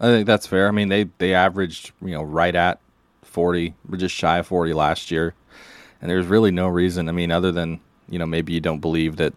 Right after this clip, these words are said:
the offensive line can sustain what they did last year, especially in pass protection. But other than that,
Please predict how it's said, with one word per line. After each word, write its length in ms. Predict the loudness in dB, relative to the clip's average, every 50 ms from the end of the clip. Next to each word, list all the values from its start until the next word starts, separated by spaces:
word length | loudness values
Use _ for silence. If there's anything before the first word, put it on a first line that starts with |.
| _ _ -2
the 100 | 0 2
offensive 480 | 2 2 2 0 -2 -4 -4 -4 -2
line 260 | 0 0 0 0 -2 -4
can 140 | -6 -8
sustain 560 | -8 -8 -8 -6 -6 -4 -4 -4 -4 -6 -8 -12 _ -8
what 140 | -6 -4
they 100 | -2 -2
did 140 | 0 0 2
last 340 | 4 4 4 4 2 0 -4
year, 100 | -4 -4
especially 420 | -4 -2 -4 -4 -4 -4 -6 -6
in 60 | -6 -2
pass 240 | 0 0 0 0
protection. 520 | -2 -6 -6 -4 -4 -4 -4 -4 -6 -4 -2
But 100 | 0 0
other 200 | 2 2 0 -2
than 160 | -4 -4 -4
that, 280 | -2 0 0 -2 -4